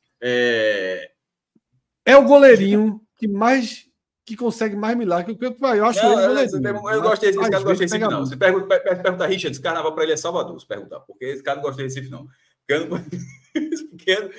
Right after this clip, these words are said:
Speaker 1: ano passado era defesa e a, e a trave. Aconteceu a mesma coisa agora nesse jogo. Duas bolas no travessão. A primeira ele ainda toca a bola, a bola, a bola vai no travessão. Uma de Bárcia, essa, e depois tem a, a outra cabeçada de Robson Reis, eu acho.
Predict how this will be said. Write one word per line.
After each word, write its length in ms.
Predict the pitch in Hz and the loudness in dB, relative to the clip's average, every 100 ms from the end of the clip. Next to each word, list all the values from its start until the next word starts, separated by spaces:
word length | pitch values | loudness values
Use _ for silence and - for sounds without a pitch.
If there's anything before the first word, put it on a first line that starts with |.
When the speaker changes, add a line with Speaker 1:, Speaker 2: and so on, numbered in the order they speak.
| 254 262 - | -18 -18 -10
Speaker 1:
ano 240 | 180 220 233 | -4 -4 0
passado 360 | 190 170 151 | -2 0 0
era 140 | 165 170 | 0 0
defesa 560 | 220 185 - 175 190 | -2 -2 -4 -6 -4
e 20 | 214 | -6
a, 140 | - | -8
e 80 | 175 | -6
a 100 | 147 | -6
trave. 240 | 131 139 170 | -4 -4 -4
Aconteceu 320 | 190 180 185 | -8 -8 -8
a 40 | |
mesma 260 | 175 175 - | -8 -8 -8
coisa 280 | 160 175 175 | -8 -6 -6
agora 340 | 120 135 147 | -4 -6 -6
nesse 220 | 139 131 | -10 -16
jogo. 320 | 113 107 135 | -14 -12 -12
Duas 260 | 131 175 151 | -6 -2 -2
bolas 220 | 135 139 | -4 -6
no 60 | 139 | -4
travessão. 340 | 139 - 139 | -6 -4 -4
A 60 | - | -4
primeira 300 | 185 151 165 | -4 -4 -6
ele 100 | 175 | -6
ainda 100 | - | -6
toca 240 | 139 - | -6 -6
a 40 | 127 | -10
bola, 220 | 120 110 | -10 -10
a 20 | |
bola, 160 | 117 131 | -10 -10
a 40 | |
bola 140 | 113 | -10
vai 80 | 110 | -12
no 60 | - | -14
travessão. 440 | 107 92 - - _ _ _ _ | -14 -14 -16 -20 _ _ _ _
Uma 100 | 127 | -12
de 100 | 123 | -8
Bárcia, 400 | 101 127 131 110 | -4 -4 -4 -6
essa, 260 | 117 135 | -6 -6
e 60 | 131 | -10
depois 340 | 127 131 123 - | -10 -8 -10 -10
tem 220 | 131 117 | -10 -8
a, 180 | 110 95 | -6 -6
a 140 | 104 | -6
outra 300 | 110 131 120 | -6 -6 -8
cabeçada 600 | 110 101 - 104 110 120 - _ _ | -8 -10 -10 -10 -8 -8 -10 _ _
de 280 | 101 98 92 95 80 | -20 -16 -14 -14 -12
Robson 340 | 95 - 90 | -12 -12 -14
Reis, 200 | 92 117 | -12 -10
eu 120 | 92 | -8
acho. 200 | 95 113 | -8 -8